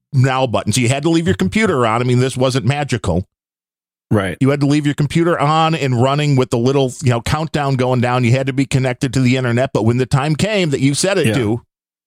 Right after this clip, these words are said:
Speaker 1: it placed that bid for you.
Speaker 2: So it was counting down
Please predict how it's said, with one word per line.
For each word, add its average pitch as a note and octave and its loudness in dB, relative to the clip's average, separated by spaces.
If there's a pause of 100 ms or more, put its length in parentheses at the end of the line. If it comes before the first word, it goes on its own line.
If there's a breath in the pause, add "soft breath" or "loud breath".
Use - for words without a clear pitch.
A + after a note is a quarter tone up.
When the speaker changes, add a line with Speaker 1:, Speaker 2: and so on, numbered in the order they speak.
(520)
Speaker 1:
it C3+ -2
placed D3 0
that E3 0
bid E3+ -2
for F2+ 0
you. A#1+ -4 (800)
Speaker 2:
So E3 0
it D3 2
was C3 0
counting D#3 0
down D3+ 0